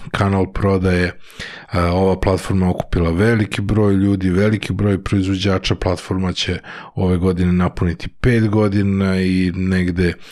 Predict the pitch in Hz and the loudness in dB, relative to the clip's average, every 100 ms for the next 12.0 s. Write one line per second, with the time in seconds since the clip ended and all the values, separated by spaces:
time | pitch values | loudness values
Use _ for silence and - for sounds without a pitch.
0 | - - - - 95 92 90 92 90 90 | -12 -10 -8 -2 2 2 2 2 2 2
1 | 85 87 85 - - - 101 98 98 98 | 2 0 -2 -4 -14 -8 0 2 2 0
2 | 113 98 92 - 101 90 87 87 90 101 | 0 2 0 0 2 2 0 0 2 2
3 | 113 101 90 - - - - - - - | 0 0 -2 -2 -16 -18 -18 -16 -8 -2
4 | 87 87 90 - - - 90 98 101 98 | 0 0 -2 -8 -6 -4 -4 -8 -8 -4
5 | 98 95 - 98 92 - 90 90 98 107 | -2 0 2 2 2 0 -2 -4 -6 -6
6 | - 92 92 92 92 87 87 90 90 - | -2 0 2 2 2 0 0 -4 -6 -14
7 | - - - - - - 85 82 87 - | -16 -14 -12 -14 -10 -6 -2 -2 -4 -10
8 | - - _ - - 101 120 - 117 110 | -20 -20 _ -10 -2 2 2 2 0 2
9 | 110 107 104 104 101 98 - 98 - 98 | 2 2 2 2 0 -2 0 -2 -2 -4
10 | - 98 92 95 92 - 98 - 92 90 | -2 0 0 0 -2 -2 -6 -2 -2 -2
11 | - 92 87 - 123 - 90 90 - 92 | -2 -2 -2 -4 -6 -4 -2 -2 -4 -6